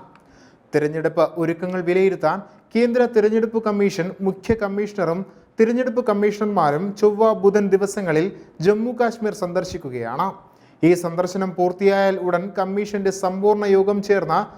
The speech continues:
തിരഞ്ഞെടുപ്പ് പ്രഖ്യാപിക്കും. മാതൃകാ പെരുമാറ്റച്ചട്ടം നിലവിൽ വരുന്നതിന് മുൻപ് ഒരു ഡസനോളം പദ്ധതികളുടെ ഉദ്ഘാടനം പ്രധാനമന്ത്രി നിർവഹിക്കും. ചില വൻകിട പദ്ധതികളുടെ പ്രഖ്യാപനവും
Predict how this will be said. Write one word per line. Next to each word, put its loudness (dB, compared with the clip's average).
തിരഞ്ഞെടുപ്പ് 2
പ്രഖ്യാപിക്കും. -2
മാതൃകാ 2
പെരുമാറ്റച്ചട്ടം 0
നിലവിൽ 2
വരുന്നതിന് 0
മുൻപ് 2
ഒരു 2
ഡസനോളം 0
പദ്ധതികളുടെ 0
ഉദ്ഘാടനം 0
പ്രധാനമന്ത്രി 0
നിർവഹിക്കും. 0
ചില 4
വൻകിട -2
പദ്ധതികളുടെ 0
പ്രഖ്യാപനവും -2